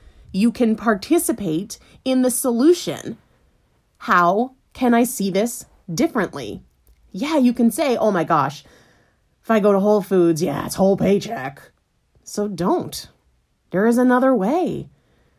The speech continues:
Farmers markets, right? I can't wait until it's spring and I can start hitting up those farmers markets for things again. But guys, the big picture here is be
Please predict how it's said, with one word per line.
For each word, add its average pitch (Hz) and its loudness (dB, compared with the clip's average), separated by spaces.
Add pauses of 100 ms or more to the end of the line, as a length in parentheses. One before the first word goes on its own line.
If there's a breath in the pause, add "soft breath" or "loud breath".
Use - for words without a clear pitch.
(140)
Farmers 320 2
markets, 143 -8
right? 208 -2
I 254 -2
can't 294 -4
wait 302 -2
until 233 0
it's 170 -4
spring 147 -6 (880 soft breath)
and 208 0
I 190 0
can 185 -2
start 170 -2 (200)
hitting 208 -6
up 185 -6
those 175 -2
farmers 165 -2
markets 156 -6
for 156 -10
things 160 -6
again. 160 -4
But 165 -8
guys, 285 0 (140)
the 254 -2
big 220 -2
picture 226 -6
here 302 -4
is 320 -2 (840)
be 220 -2